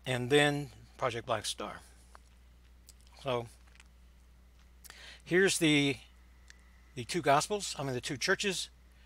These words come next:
Here's the two gospels. This one came out really, really good. The, all the activated links don't work, but I was able to get one of my diagrams. Came out really nice, didn't it?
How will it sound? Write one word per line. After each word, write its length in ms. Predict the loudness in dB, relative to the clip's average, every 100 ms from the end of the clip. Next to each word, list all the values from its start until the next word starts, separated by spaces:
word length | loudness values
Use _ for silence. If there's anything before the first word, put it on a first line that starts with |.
| -20
Here's 240 | -6 -4 -4
the 80 | -4
two 180 | -4
gospels. 580 | 2 4 4 0 -4 -6 -10 -20 -20 -20 -20 -20 2
This 220 | 4 4
one 100 | 4
came 180 | 4 4
out 160 | 4
really, 240 | 2 2 2
really 420 | 0 0 2 4
good. 260 | 8 6 6 -6 -20 -20 -20 -20 -20 -20 -20 -18 -16 -14 4
The, 420 | 10 12 12 8 2
all 160 | 2 8
the 100 | 10
activated 420 | 10 8 6 6
links 240 | 4 2
don't 180 | 0 0
work, 260 | 0 -2 -6 -20 -20 -20 -20 -20 -20 -20 -20 -20 -20 -20 -20 -20 -20 -20 -20 -20 -2
but 80 | 0
I 40 |
was 120 | 6
able 180 | 8 6
to 400 | 2 0 2 0 -4 -18 -20 -20 -20 0
get 160 | 0
one 140 | 2 4
of 60 |
my 100 | 4
diagrams. 520 | 8 8 8 6 6 2
Came 140 | -4
out 120 | -4
really 200 | -6 -4
nice, 280 | -2 -4 -6
didn't 180 | -10
it? 100 | -12